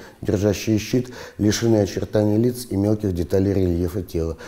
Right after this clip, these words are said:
что, опять же, конечно же, сказывается на оценке состояния качества.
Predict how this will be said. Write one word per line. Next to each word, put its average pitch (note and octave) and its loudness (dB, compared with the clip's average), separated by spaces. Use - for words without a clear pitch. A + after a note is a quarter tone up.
что, - -2
опять D#3+ 6
же, D#3 2
конечно A#2+ 0
же, A2 -4
сказывается F2+ -2
на F2+ -2
оценке A#2+ -4
состояния F2+ -4
качества. - -18